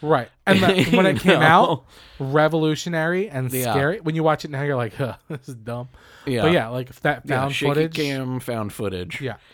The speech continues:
Speaker 2: Cool.
Speaker 1: Great.
Speaker 2: That's the
Speaker 1: Revolutionary.
Speaker 2: whole thing. <laughs>
Speaker 1: Novel.
Speaker 2: Yep.
Speaker 1: Great. Been replicated a billion fucking times.
Speaker 2: Yep.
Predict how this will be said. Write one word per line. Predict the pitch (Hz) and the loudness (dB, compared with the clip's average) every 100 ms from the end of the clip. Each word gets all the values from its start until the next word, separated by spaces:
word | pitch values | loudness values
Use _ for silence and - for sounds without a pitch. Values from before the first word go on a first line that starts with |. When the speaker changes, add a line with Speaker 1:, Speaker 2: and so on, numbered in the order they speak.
| _ _ _ - | _ _ _ -10
Speaker 2:
Cool. | - 123 107 | -4 -2 0
Speaker 1:
Great. | 123 110 117 _ _ _ _ | -2 -4 -12 _ _ _ _
Speaker 2:
That's | - | -6
the | |
Speaker 1:
Revolutionary. | 147 151 180 180 156 - 156 139 117 | 0 2 2 2 0 -2 0 0 -2
Speaker 2:
whole | 127 | -2
thing. | 117 98 95 - - | -4 -4 -6 -4 0
<laughs> | 220 147 | 0 2
Speaker 1:
Novel. | 139 127 139 143 156 160 175 - _ | 2 4 4 4 4 4 2 -4 _
Speaker 2:
Yep. | 120 120 135 | -6 -4 -4
Speaker 1:
Great. | 143 135 131 165 185 _ 139 | -4 -2 -2 -2 -6 _ -6
Been | 151 139 | -2 0
replicated | 135 131 143 143 135 123 | -2 -2 -6 -4 -4 -6
a | 110 104 _ | -10 -16 _
billion | 151 170 180 165 131 | 2 4 4 2 -2
fucking | 113 123 110 - 107 | -6 -8 -8 -10 -10
times. | - 151 151 147 147 147 98 | -4 -2 -2 -4 -8 -10 -10
Speaker 2:
Yep. | 92 | -10